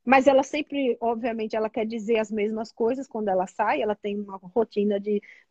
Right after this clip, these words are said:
se certificar de certas coisas, então ela sempre quer falar aquilo mesmo. Mas ok, a gente ficou ali,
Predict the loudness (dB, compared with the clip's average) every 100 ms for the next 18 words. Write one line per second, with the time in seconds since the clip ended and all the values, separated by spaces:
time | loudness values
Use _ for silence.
0 | -12 -6 0 2 6 4 4 -2 4 6
1 | 6 2 -2 -2 -4 2 2 2 -2 -4
2 | -2 -2 -2 -4 -6 -6 -2 -2 -2 -4
3 | -6 -2 -2 -2 -10 _ _ 0 2 2
4 | 0 4 4 4 2 -2 -4 -8 -8 -2
5 | -2 -2 -4 -6